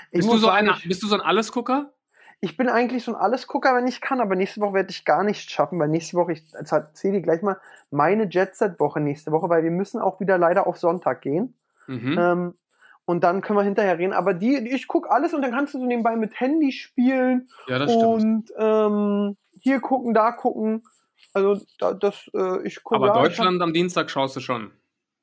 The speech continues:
Speaker 1: Ne, do-, ne, okay, jetzt, jetzt, wenn du jetzt direkt da reingehen willst, kommt
Speaker 2: Oh,
Speaker 1: drauf an, wann Deutschland spielt. Also,
Speaker 2: Steilvorlage.
Speaker 1: hör mal zu. Montag
Speaker 2: Ja.
Speaker 1: geht's los, da bin ich in München. Da fahren wir einen Tag hin und müssen was für Achtung Aaron drehen.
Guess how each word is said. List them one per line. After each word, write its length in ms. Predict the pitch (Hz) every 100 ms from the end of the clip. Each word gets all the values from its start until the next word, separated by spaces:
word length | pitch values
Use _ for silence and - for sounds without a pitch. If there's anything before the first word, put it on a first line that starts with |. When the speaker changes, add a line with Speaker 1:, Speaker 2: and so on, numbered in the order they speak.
| _ _ _
Speaker 1:
Ne, 180 | 196 196
do-, 160 | 185 214 208
ne, 140 | 233 349 466 440 214 190
okay, 300 | 202 - 190 175
jetzt, 200 | 170 -
jetzt, 260 | 139 -
wenn 140 | 147 139
du 60 |
jetzt 320 | 135 160 -
direkt 320 | 165 160 160 -
da 80 |
reingehen 340 | 156 147 160 165
willst, 140 | 160
kommt 240 | 123 117 220
Speaker 2:
Oh, 20 |
Speaker 1:
drauf 140 | 214
an, 160 | 185 196
wann 120 | 196
Deutschland 320 | 180 175 170
spielt. 100 | 135
Also, 100 | 147 139
Speaker 2:
Steilvorlage. 460 | 123 117 113 117 110 _ _ _
Speaker 1:
hör 180 | - 214
mal 240 | 240 220
zu. 380 | - 202 147 -
Montag 600 | - 170 247 - 262 254
Speaker 2:
Ja. 80 | 226
Speaker 1:
geht's 240 | 214 - -
los, 300 | 202 240 -
da 100 | 196
bin 220 | 165 202
ich 180 | 220 -
in 140 | 196
München. 500 | 185 190 233 - -
Da 100 | 147
fahren 200 | 151 185
wir 120 | 190 175
einen 200 | 220 247
Tag 200 | 233 226
hin 240 | 226 240 - - -
und 100 | 190
müssen 200 | 214 220
was 120 | 208
für 100 | - -
Achtung 300 | 196 208 -
Aaron 340 | 180 202 220
drehen. 380 | 160 165 233